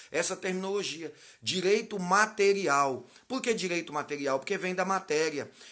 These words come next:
É a parte do direito responsável por tratar da matéria, que é a conduta humana tipificada como crime. Tudo bem, muito bacana até então.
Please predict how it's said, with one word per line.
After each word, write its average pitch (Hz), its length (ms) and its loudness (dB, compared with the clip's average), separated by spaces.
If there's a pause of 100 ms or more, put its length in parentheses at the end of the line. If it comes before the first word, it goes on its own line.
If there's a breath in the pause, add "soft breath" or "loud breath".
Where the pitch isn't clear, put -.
(120)
É 156 100 2
a 175 120 4
parte 202 500 0
do 180 100 -10
direito 160 440 -2
responsável 160 720 0
por 156 220 -10
tratar 147 600 0 (220 loud breath)
da 170 280 4
matéria, 180 880 0 (220 loud breath)
que 165 220 2
é 147 100 4
a 151 60 2
conduta 185 640 -4
humana 156 380 -4
tipificada 151 720 -4
como 175 240 -8
crime. 135 480 -4 (680 soft breath)
Tudo 254 220 -4
bem, 156 340 2 (760)
muito 170 320 -4
bacana 139 480 -2
até 160 160 -4
então. 170 360 -2